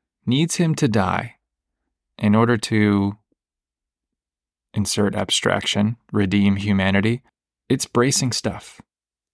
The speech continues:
It's hard to look away from that.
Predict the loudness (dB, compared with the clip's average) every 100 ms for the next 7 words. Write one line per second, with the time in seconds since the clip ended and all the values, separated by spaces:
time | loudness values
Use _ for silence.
0 | _ _ _ _ _ -2 0 2 2 2
1 | 0 -4 -8 -10 -18 _ _ _ _ _
2 | _ _ _ _ _ _ _ -18 -14 -12
3 | -14 -16